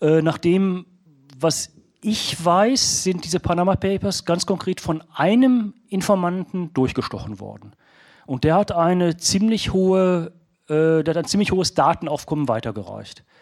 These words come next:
Äh, was die Kollegen dann in diesem Rechercheverbund geschafft haben, und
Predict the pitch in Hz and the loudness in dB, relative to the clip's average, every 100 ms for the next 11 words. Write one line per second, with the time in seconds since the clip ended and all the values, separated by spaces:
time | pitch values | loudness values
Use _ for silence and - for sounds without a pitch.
0 | _ _ - - - _ 147 143 175 - | _ _ -20 -20 -20 _ 0 2 2 0
1 | 233 202 156 190 226 220 190 185 170 151 | 0 2 4 2 2 2 2 2 0 0
2 | 156 139 156 190 - - 190 170 170 139 | 0 0 2 0 0 -2 -2 0 -2 -4
3 | - 220 - - 131 156 185 165 139 - | 0 0 0 -4 -2 -2 -2 -2 -2 -6